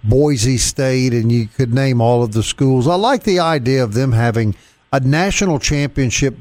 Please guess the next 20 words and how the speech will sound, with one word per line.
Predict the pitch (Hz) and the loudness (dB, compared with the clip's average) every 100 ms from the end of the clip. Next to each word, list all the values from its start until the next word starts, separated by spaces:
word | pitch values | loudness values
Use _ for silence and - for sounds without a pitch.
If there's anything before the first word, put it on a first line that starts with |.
| 98 | -2
they | 127 | -2
can | 123 120 98 | 0 -2 -2
compete | 110 95 113 110 | -2 0 -2 -4
for, | - 104 - - _ _ _ | -4 -6 -6 -12 _ _ _
that | 156 | -2
if | 143 | 0
they're | - 185 | 0 0
good | 139 151 | 0 0
enough, | 165 156 151 113 | 2 2 0 0
they'll | 156 139 | -2 0
be | 143 | 0
included | 127 98 - 165 165 147 | 0 -2 0 2 2 2
in | 139 | 0
the | 127 | 0
tournament | - 139 131 127 - | 0 0 2 0 0
that | 120 | 0
allows | 104 110 117 117 | 2 2 2 0
them | 110 107 | 0 0
to | |
compete. | 104 107 - 123 110 - | -2 -2 0 0 0 -4